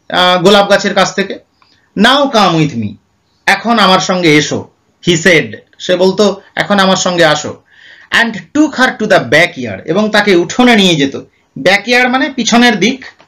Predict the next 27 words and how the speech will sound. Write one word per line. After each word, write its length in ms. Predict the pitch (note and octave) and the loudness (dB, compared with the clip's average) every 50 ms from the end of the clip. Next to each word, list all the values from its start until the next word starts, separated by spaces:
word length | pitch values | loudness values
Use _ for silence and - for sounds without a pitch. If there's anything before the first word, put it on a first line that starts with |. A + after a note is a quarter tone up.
| _ - | _ -2
বা 260 | D3+ D3+ D3+ D3+ - - _ _ - | 0 0 0 0 -2 -10 _ _ -4
উঠোন 420 | G#3+ A3 A3 - A#3+ G#3 F3 D#3+ D#3 | -4 -2 2 2 2 2 2 0 0
যাকে 200 | D#3 D3+ D#3+ C#3+ | -2 0 0 -2
বলা 220 | C3 B2+ B2 A#2 | -2 0 -2 0
হয়, 200 | B2+ D#3+ A#3 D4+ - _ _ - - - - - - - - - - _ _ _ _ _ _ _ _ _ - - | 0 0 0 -2 -4 _ _ -20 -20 -20 -20 -20 -20 -20 -20 -20 -20 _ _ _ _ _ _ _ _ _ -8 0
খিড়কিতে, 1200 | - B3+ B3+ - A3+ A3 F#3 D#3+ D3+ - _ _ _ _ _ _ - F3 E3 D#3+ D#3+ D3+ - - | 0 0 0 2 0 -2 -2 -2 -4 -10 _ _ _ _ _ _ 0 2 4 4 4 2 0 -2
খিড়কি 280 | - G3+ G#3 F3+ G#3 F#3+ | -2 -2 0 0 2 2
ধারে 200 | E3 F3 F3 E3+ | 2 2 2 2
নিয়ে 220 | D#3+ D#3 D3+ D3 | 0 0 0 0
যেত 160 | C#3+ C#3+ D3+ | 0 -2 -2
তাকে। 400 | C#3+ C#3 C3 C3+ - C4 D#4+ - _ _ _ _ _ _ _ _ _ _ _ _ - | 0 -2 -2 0 0 -2 -2 -2 _ _ _ _ _ _ _ _ _ _ _ _ -2
He 120 | - C#4+ D4+ | 2 2 2
stopped 600 | - - - - - C#4+ C4 C4+ C4+ C4 A#3+ A#3 | 2 0 -4 -2 2 2 2 2 2 -2 -6 -2
near 240 | A#3 A3+ G#3 G3+ G3 | 0 0 2 4 4
the 160 | G3 E3+ E3+ | 4 4 6
well, 300 | F3+ F3 D3+ B2 A2+ - - - _ | 4 4 2 0 -2 -8 -12 -16 _
সে 200 | - - G3+ G3 | -8 -4 -4 -4
কুয়োর 380 | G3 - A3+ B3 B3+ C4+ C4+ C4 | -4 -2 0 2 4 4 4 2
কাছে 220 | A#3+ A#3 - A3 | 0 -2 -2 -4
থামতো। 500 | G#3+ - G#3 A3 G3+ E3 C#3+ B2+ G#2 - _ _ _ _ _ _ - | -2 0 0 0 0 0 -2 -6 -10 -10 _ _ _ _ _ _ -12
আহ, 160 | - D#3 D#3+ | -8 -8 -6
stopped 400 | D3+ - - A3+ A3 B3 A#3+ - | -6 -4 0 0 0 0 0 -2
মানে 160 | A3+ A3+ A3 G#3+ | -4 -4 -4 -4
থামা, 300 | G#3+ - F3 D#3 F3 A#3+ | -4 -4 -4 -4 -4 -6
near 540 | C#4+ D4+ - - D#3 F3 F#3+ G3 G3 G3 | -8 -10 -6 -2 0 2 2 2 2 2
মানে 160 | F#3+ G3 F#3+ F#3 | 0 -2 -4 -2
কাছে, 400 | - D3+ C3+ - - A#3 C4 | -2 -2 -4 -2 -4 -6 -6